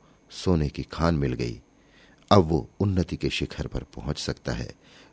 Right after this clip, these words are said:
मनोयोग और तपस्या के बूते पर नहीं, पत्नी के प्रभाव और आकर्षण के बूते पर। उस संसार में रूप और लावण्य व्रत के बंधनों से मुक्त एक अबोध संपत्ति थी।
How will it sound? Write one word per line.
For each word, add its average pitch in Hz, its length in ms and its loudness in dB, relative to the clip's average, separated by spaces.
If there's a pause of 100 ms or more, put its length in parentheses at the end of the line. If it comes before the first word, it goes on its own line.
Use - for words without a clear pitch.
मनोयोग 123 600 10
और 95 220 6
तपस्या 85 400 0
के 92 140 0
बूते 71 300 -2
पर 65 200 -2
नहीं, 78 280 2 (580)
पत्नी 107 340 4
के - 120 -2
प्रभाव 87 420 -2
और 78 240 2
आकर्षण 67 520 -4
के 64 140 -6
बूते 78 360 -2
पर। - 180 -6 (640)
उस 139 160 8
संसार 139 380 10
में 131 120 8
रूप 117 320 6
और 85 280 4
लावण्य 82 440 2 (380)
व्रत 110 240 4
के 95 120 4
बंधनों 78 440 2
से 80 140 -2
मुक्त 90 420 0 (440)
एक 76 240 2 (160)
अबोध 76 460 4
संपत्ति 90 600 -2
थी। - 260 -6